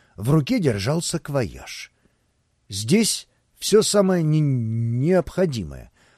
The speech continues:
У меня в комнате был обыск, однако ничего не тронули. Массы на месте нет. Пойду п-, п-, поищу. Я снова остался один,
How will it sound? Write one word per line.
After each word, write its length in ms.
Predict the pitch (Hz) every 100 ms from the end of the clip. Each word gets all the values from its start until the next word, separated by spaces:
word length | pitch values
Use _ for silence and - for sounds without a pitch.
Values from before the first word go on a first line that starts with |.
| _ _
У 100 | 156
меня 200 | 226 240
в 80 | 143
комнате 440 | 247 208 147 165
был 220 | 160 208
обыск, 680 | 247 269 214 110 82 - - _ -
однако 540 | 226 170 160 180 156
ничего 480 | 123 101 - 104 101
не 140 | 101 135
тронули. 600 | 165 104 67 64 65 - _ _ _ _ _ -
Массы 400 | 139 202 - 113
на 140 | 95
месте 360 | 127 160 - 180
нет. 420 | 98 73 - - _ _ _ _
Пойду 340 | 156 185 220
п-, 200 | 175 - - _ _
п-, 80 | - - _ -
поищу. 680 | 156 170 190 - - - - _ _ _ _ -
Я 300 | 123 151 165
снова 580 | - 156 151 127 120 117
остался 580 | - 131 113 - 127
один, 440 | 117 107 104 95